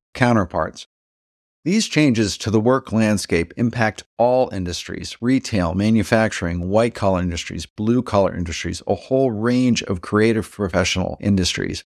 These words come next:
So you are not immune to these changes by any means.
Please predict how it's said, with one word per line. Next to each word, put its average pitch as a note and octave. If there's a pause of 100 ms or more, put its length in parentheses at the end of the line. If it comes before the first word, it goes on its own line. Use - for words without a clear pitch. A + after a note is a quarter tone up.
(400)
So C#3 (140)
you C#3+
are F#3
not G#2+ (280)
immune A#2+
to A#2+
these A#2
changes F#2+ (180)
by A#2
any A#2
means. F2+